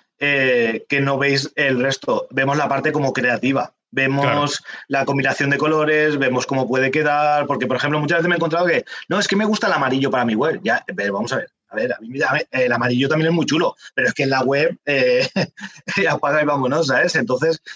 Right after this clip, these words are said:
Speaker 1: eh, si lo utilizas como con detalles, sí que puede quedar bien, pero no pretendas que sea el elemento principal de la web. O sea, entonces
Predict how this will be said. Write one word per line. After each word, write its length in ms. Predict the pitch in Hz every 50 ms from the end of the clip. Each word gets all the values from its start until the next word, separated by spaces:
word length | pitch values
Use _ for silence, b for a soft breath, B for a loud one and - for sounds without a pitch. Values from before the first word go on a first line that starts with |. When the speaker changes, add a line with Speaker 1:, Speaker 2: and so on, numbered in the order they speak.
| B B _
Speaker 1:
eh, 200 | - 156 175 175
si 180 | - - 160 151
lo 140 | 151 151 151
utilizas 420 | 151 160 175 208 196 214 151 -
como 320 | - 143 135 135 135 131
con 220 | - 143 139 139 131
detalles, 680 | 135 123 - 151 165 175 170 165 165 185 208 - - _ _ _ _ _
sí 180 | - - 143
que 120 | 123 143 131
puede 180 | 147 165 170
quedar 240 | 170 185 185 180 -
bien, 300 | 127 127 156 165 - - _ _ _ _ _
pero 160 | - 147 143
no 120 | 139 139 131
pretendas 440 | 139 139 131 147 147 147 151 -
que 100 | - 175
sea 160 | - - 180 175
el 60 | 185
elemento 420 | 190 180 180 160 151 139 143 135
principal 400 | 135 139 127 120 127 113 123 123
de 80 | 120 120
la 100 | - -
web. 220 | 110 147 180 202
O 320 | - - _ _ _ _ -
sea, 220 | 135 123 123 127
entonces 500 | 127 123 123 131 123 143 139 - -